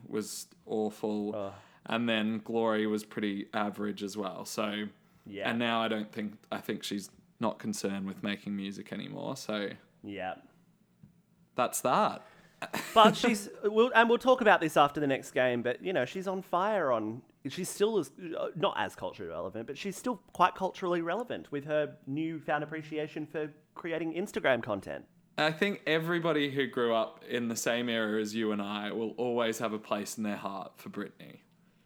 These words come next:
Speaker 2: Always, and always want the best for her, 'cause we've seen the worst, and we always
Speaker 1: Exactly.
Speaker 2: want her to be well and happy and content with her life. So, I'm with you. Absolutely. Should we do another game?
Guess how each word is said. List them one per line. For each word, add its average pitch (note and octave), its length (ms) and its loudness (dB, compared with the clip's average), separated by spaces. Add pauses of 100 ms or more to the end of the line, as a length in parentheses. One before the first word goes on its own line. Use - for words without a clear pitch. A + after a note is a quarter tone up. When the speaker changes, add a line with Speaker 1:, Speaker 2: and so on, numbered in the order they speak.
(220)
Speaker 2:
Always, G3+ 760 12
and E3+ 180 10
always G3 380 12
want D3+ 240 4
the D3 80 2
best C3+ 480 4
for A#2+ 140 -6
her, G2 300 -2
'cause A#2+ 140 -6
we've B2+ 180 -2
seen C3+ 400 0
the B2+ 80 2
worst, G#2+ 760 0
and A#2+ 100 0
we A#2+ 120 2
always B2+ 280 2
Speaker 1:
Exactly. A#2+ 320 4
Speaker 2:
want A2 160 0
her A2+ 120 -2
to A2+ 120 -4
be A2+ 100 -2
well G#2+ 540 6
and G#2+ 140 0
happy G#2 560 0
and F#2 160 -2
content - 600 -4
with F2+ 100 -10
her F2+ 120 -2
life. E2 440 -2
So, G#2 280 -4 (640)
I'm B2 100 -2
with A#2+ 180 -6
you. D#2 140 -10 (320)
Absolutely. G2+ 540 -10 (180)
Should - 140 0
we E3 60 4
do F3+ 80 6
another E3+ 180 2
game? D#3+ 320 4